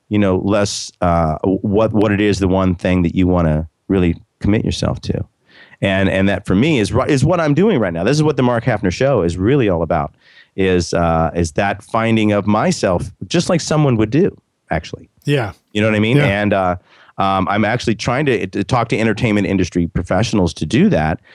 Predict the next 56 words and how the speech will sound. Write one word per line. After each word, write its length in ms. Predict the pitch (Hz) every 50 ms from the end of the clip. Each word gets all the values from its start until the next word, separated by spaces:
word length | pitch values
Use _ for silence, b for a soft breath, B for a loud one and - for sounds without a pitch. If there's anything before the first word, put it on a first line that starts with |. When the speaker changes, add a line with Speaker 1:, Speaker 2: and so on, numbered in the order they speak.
| B B B
Speaker 1:
because 300 | B 135 131 151 135 127
everybody, 720 | - 165 185 196 214 175 170 151 143 131 127 123 - - - _ -
I, 160 | - - - - -
I 100 | - 98
say 200 | 92 - - 82
everybody, 440 | 69 85 82 78 78 73 - 76 82
but 200 | 82 - 98 -
a 40 | 110
lot 320 | 110 113 131 135 151 147
of 100 | 135 104
people 460 | - 131 135 127 95 87 85 82 85 b b b b b b
in 140 | 113 123
the 140 | 131 123 117
entertainment 440 | 117 120 113 - 120 107 104 101 98
industry, 500 | 98 98 90 87 - 90 85 82 85 -
you 140 | - 101 - 92
know, 100 | 87 76
work 240 | 71 104 131 131
professionally, 540 | - - 117 - 117 101 95 - 110 98 95
they 120 | 90 85 82
do 160 | 73 - 135
lots 200 | 120 113 107 -
of 100 | 78 -
great 240 | - 117 117 123 117
stuff, 400 | - - 101 92 87 85 - - b b b b b b
and 140 | b - 127
then 120 | 135 139 143
they 80 | 131
get 220 | 113 - 127 131 120
down 180 | 123 120 117
the 80 | 110 101
road 180 | 101 104 101
and 100 | 98 95
they 40 | 95
go, 140 | 90 92 85
"Why 200 | 80 80 98 123
did 100 | 151 165
I 60 | 180 180
do 160 | 175 180 180
this?" 320 | 185 190 190 190 - - _ _ _ _ _ _ _ _ -
You 120 | 143 147
Speaker 2:
Yeah. 40 | 139
Speaker 1:
know, 200 | 135 - 80 - -
it, 140 | 95 101 - _ - 101 95 B B B B B
and, 140 | - 117 113
and 140 | 107 117 110
so 260 | - 120 104 92 95 b b b b b b
that's 240 | - 143 156 156 -
kinda 280 | - - 170 160 151 131
where 180 | 127 127 120
I'm 160 | 110 101 95
at. 180 | 90 73 55 -
And, 140 | - 95 95
and, 140 | 98 104 95
and, 240 | 101 107 107 107 104
and, 440 | 98 104 104 104 104 101 101 101 98